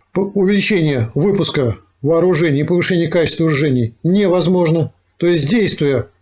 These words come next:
по старинке, э, действуя безинициативно,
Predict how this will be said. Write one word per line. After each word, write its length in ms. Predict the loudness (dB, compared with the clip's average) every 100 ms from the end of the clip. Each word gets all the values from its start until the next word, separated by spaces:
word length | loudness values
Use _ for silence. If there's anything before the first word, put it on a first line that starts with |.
| _ _
по 120 | -4
старинке, 800 | -2 0 0 2 0 0 -2 -4 -4
э, 120 | -2
действуя 640 | 0 0 0 0 0 -2 -8 _ -20 -18 -4
безинициативно, 920 | -2 0 0 0 0 0 0 -2 -4